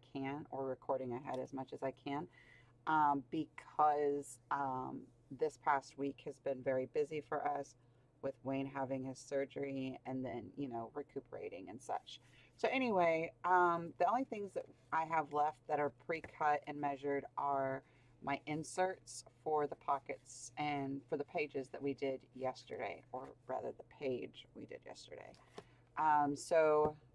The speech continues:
this is what I have left to do. I've only got the two pages left, but I have no idea what I'm gonna do with it, um, which was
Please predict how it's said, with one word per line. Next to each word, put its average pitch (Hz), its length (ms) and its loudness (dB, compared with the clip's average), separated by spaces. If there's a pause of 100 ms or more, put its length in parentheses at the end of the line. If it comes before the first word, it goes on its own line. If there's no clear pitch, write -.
(180)
this 214 460 0
is 175 680 0
what 147 400 0
I 143 140 -2 (120)
have 131 200 2 (180)
left 143 640 0 (160)
to 139 80 -6 (120)
do. 131 400 2 (460)
I've 135 160 0 (140)
only 175 240 2
got 156 260 0
the 139 160 -6
two - 180 -10 (140)
pages 139 460 -2
left, - 560 -2 (840)
but 165 400 8 (1400)
I 151 200 6
have 139 140 -4 (200)
no 156 340 2
idea 160 360 2
what 143 120 2
I'm 139 120 -4
gonna 135 160 -4
do 127 160 -4
with 127 200 -6
it, 139 160 -4 (840)
um, 135 420 -8
which 131 260 -10
was - 100 -12